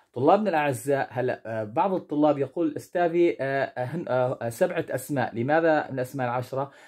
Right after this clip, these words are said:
نقول هناك ثلاثة أسماء لا يوجد، آه، لا، لا توجد في منهاجكم، طلابنا الأعزاء. نزيدهن، آه، آه، وهن مثلًا اسم، آه، ابن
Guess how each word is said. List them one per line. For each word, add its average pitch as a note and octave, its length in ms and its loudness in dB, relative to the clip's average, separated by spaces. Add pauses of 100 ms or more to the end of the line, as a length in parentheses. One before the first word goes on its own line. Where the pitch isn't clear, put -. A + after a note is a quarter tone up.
(140)
نقول C#3+ 280 4
هناك D#3 460 2
ثلاثة D#3+ 520 -2
أسماء C3 460 -4 (320)
لا C3 100 0
يوجد، D3 640 2
آه، A2+ 340 -2
لا، A#2+ 180 -6
لا C3 140 0
توجد E3 320 0
في C3 200 -4
منهاجكم، B2 600 0
طلابنا A#2+ 380 0
الأعزاء. A#2 600 0 (280)
نزيدهن، D#3 560 2
آه، A#2+ 420 0 (260)
آه، A#2 140 0
وهن D3+ 380 0
مثلًا C#3 400 -4
اسم، D#3+ 360 -2 (400)
آه، B2+ 260 2
ابن D3+ 380 2